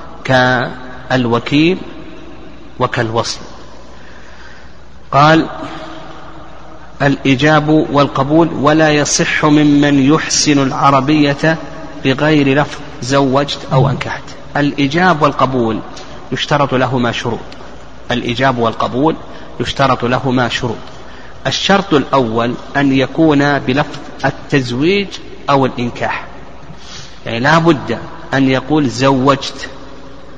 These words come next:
ويقول ال-، الزوج: "قبلت"، يعني يقول الزوج: "قبلت"،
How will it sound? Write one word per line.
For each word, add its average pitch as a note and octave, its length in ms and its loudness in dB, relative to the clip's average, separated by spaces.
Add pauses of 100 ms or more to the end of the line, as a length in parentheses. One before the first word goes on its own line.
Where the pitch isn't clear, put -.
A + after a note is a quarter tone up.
(880)
ويقول C3+ 480 4
ال-، A2+ 480 -2 (920)
الزوج: C3 400 2 (320)
"قبلت"، B2+ 500 0 (880)
يعني G#2+ 180 -8
يقول B2+ 260 2
الزوج: B2+ 380 2 (560)
"قبلت"، D3 480 2